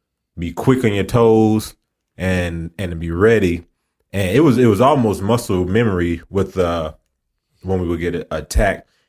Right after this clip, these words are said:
And a lot of the times it would be, uh, hit and run,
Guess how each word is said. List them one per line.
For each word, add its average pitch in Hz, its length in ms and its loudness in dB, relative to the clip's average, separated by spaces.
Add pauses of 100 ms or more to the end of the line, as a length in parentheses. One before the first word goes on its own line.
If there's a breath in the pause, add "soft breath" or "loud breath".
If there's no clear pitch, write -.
And 87 80 -8
a 87 40 -8
lot 110 240 0
of 90 120 -2
the 85 80 -8
times 90 500 -6
it 92 120 -8
would 85 200 -8
be, 87 320 -6
uh, 80 240 -6
hit 117 240 -2
and 85 140 -12
run, 85 320 -8